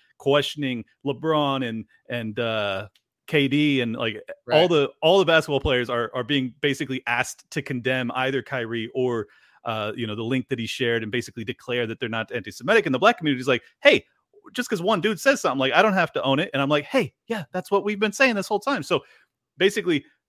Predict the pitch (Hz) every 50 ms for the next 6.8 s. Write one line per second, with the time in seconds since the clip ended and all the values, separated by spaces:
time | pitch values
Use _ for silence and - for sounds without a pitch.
0 | _ _ - 143 156 196 233 220 220 175 175 180 151 147 160 151 143 117 156 143
1 | 156 160 156 139 123 113 110 - 151 151 143 127 123 143 131 151 143 139 147 123
2 | 139 139 120 123 117 - 117 - - - 127 131 139 - 160 156 165 160 190 190
3 | 185 - _ _ - - 143 135 131 127 120 110 - _ _ _ _ _ _ _
4 | - - 139 123 117 107 123 120 113 107 98 98 - - - 170 170 147 - 170
5 | 165 - 151 135 120 113 120 113 - - 151 147 143 131 117 113 - - - 123
6 | 117 104 - 127 127 123 120 120 120 110 - - 135 120 107